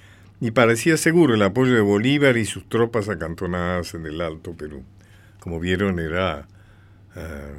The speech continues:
caramba, ¿no? Toda una, una organización para, eh, desbaratar la idea de los unitarios, ¿no es cierto? Que ya habían entregado, o no,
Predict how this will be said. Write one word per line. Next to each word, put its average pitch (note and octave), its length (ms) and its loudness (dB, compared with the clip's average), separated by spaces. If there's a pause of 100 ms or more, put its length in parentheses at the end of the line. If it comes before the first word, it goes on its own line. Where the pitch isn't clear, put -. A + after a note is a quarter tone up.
caramba, E2+ 500 -2
¿no? G2 300 -4
Toda F2 180 -8
una, D2 600 -8
una E2+ 180 -6
organización D#2 1000 -6 (760)
para, E2+ 580 -2
eh, D#2+ 80 -6
desbaratar F2 800 -2
la E2+ 180 -2
idea G#2 240 0
de F#2 140 -4
los D#2 200 -10
unitarios, F2 640 0
¿no E2+ 100 -8
es - 60 -18
cierto? - 340 -14 (500)
Que G2 100 -4
ya C3+ 160 2
habían B2+ 280 2
entregado, F2 600 0
o E2+ 240 -2
no, C3+ 220 0